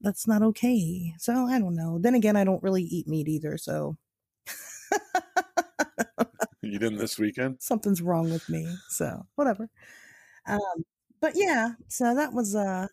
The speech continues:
Speaker 1: that was that. That's been what's happening in the news lately. Everybody's been talking about it. But you're right. It's not because anything has happened. It's not because something has sparked this to happen. It's just that that's just what's, it's probably just a fun touristy thing.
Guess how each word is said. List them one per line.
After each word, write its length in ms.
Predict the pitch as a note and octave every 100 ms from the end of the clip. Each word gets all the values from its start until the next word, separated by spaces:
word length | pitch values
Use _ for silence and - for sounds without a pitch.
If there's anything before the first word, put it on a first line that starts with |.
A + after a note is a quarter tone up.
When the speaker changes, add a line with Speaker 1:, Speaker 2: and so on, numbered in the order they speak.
| -
Speaker 1:
that 120 | B3
was 140 | A#3
that. 260 | G3+ G#3 G3
That's 180 | A#3+ -
been 300 | A3+ G#3 F#3
what's 160 | G3
happening 400 | - G#3+ G3+ F#3+
in 120 | F#3 F3+
the 60 |
news 300 | F3+ F3 E3+
lately. 220 | E3+ F3
Everybody's 240 | F3+ F3 E3+
been 100 | F3+
talking 320 | - E3+ E3
about 140 | E3 B3
it. 40 |
But 120 | E4+
you're 80 | A4
right. 240 | D#4+ A3
It's 140 | A#3 -
not 160 | F4
because 260 | G#4 G4 D#4+
anything 280 | D4 C4 C4+
has 100 | -
happened. 500 | F#3+ F3 E3+ E3+ E3
It's 160 | D#3
not 160 | F3 E3+
because 220 | F3+ F3
something 260 | F3 E3+ E3
has 140 | D#3
sparked 320 | - D3+ D#3+
this 240 | D#3 D3+ -
to 100 | D#3
happen. 440 | C#3+ C#3+ D3 C#3+ C#3+ _ - _
It's 260 | E3 E3 -
just 280 | D#3+ - -
that 240 | D3 C#3+ -
that's 280 | - C#3+ -
just 220 | D#3+ -
what's, 300 | - D3+ - -
it's 180 | G3
probably 400 | - F#3 F3+ F#3
just 180 | F3 E3+
a 60 | F3+
fun 340 | - F3 F3+
touristy 580 | - F3 F3+ E3+ E3 E3+
thing. 480 | - D#3+ D#3 D#3+